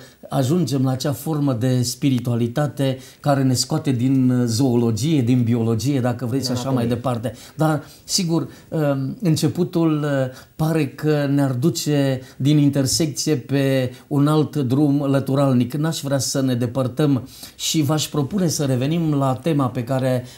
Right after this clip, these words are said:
Speaker 1: am anunțat-o deja telespectatorilor noștri și aș vrea să revenim la pericopele evanghelice,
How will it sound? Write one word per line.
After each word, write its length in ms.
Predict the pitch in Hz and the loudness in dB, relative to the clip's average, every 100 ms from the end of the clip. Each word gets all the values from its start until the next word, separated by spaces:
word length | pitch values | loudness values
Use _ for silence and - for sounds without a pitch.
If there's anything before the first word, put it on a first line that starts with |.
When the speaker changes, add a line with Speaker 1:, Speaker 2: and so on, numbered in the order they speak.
| - | -6
Speaker 1:
am 140 | 139 | 0
anunțat-o 460 | 139 139 170 165 131 | 2 2 0 -2 -2
deja 260 | 127 139 | 0 0
telespectatorilor 920 | 139 127 117 - 110 123 151 147 120 110 | -2 -4 -4 -4 -4 -4 -4 -2 -2 -2
noștri 480 | 156 147 156 156 156 - - | -4 -4 -4 -4 -6 -18 -8
și 460 | - - 151 143 - - | -2 0 2 0 -4 -8
aș 200 | - 165 | -4 -2
vrea 160 | 185 220 | 0 0
să 200 | 208 185 | 2 2
revenim 480 | 156 135 151 190 - - | 4 4 2 0 -4 -8
la 140 | - 180 | -2 0
pericopele 760 | - 170 151 165 190 170 139 | 2 0 0 -2 -2 0 0
evanghelice, 800 | 135 127 127 151 208 190 - 185 | 0 2 2 2 2 0 0 -2